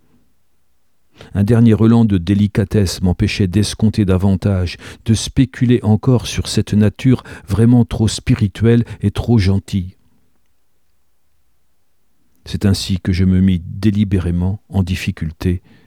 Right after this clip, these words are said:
avec la Providence. Je fis même,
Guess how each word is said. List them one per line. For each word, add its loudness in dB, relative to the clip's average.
avec -4
la -4
Providence. -6
Je 2
fis 0
même, 4